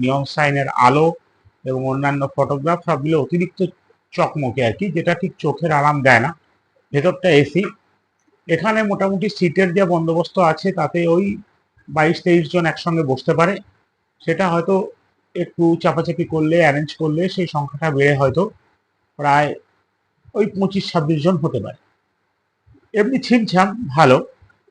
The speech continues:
কিন্তু একটু সুদিন কালার থাকলে বা একটু, আহ, রংটা লাইট শেডের থাকলে আমার মনে হয়, আমার চিন্তাধারায় এটা আরো ভালো হতো। আর এই হচ্ছে সব মিলে এর অ্যাম্বিয়েন্স,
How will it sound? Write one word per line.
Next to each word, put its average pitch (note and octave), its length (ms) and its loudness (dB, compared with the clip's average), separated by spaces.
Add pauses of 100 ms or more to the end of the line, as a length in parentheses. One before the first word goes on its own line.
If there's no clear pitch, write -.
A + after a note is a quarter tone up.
(340)
কিন্তু F3 300 2 (1160)
একটু G3+ 400 -4 (360)
সুদিন F#3+ 420 4
কালার E3 280 4 (100)
থাকলে E3 340 0
বা D#3+ 140 2
একটু, D#3 360 -2 (500)
আহ, C3+ 200 0 (100)
রংটা D#3 400 2 (640)
লাইট D3 300 4
শেডের D3+ 380 0
থাকলে D3+ 260 -2
আমার D#3+ 280 -2
মনে D3 280 -2
হয়, E3 180 0
আমার D3+ 240 -2 (300)
চিন্তাধারায় C#3+ 560 -4 (260)
এটা D3 200 -8
আরো C3+ 120 -2 (120)
ভালো B2+ 160 2
হতো। G#2 220 -8 (1500)
আর A#2 380 -10 (220)
এই F3+ 200 2
হচ্ছে G#3+ 200 0
সব F#3 240 4
মিলে F3+ 240 4 (300)
এর D3+ 140 0 (220)
অ্যাম্বিয়েন্স, D3+ 500 0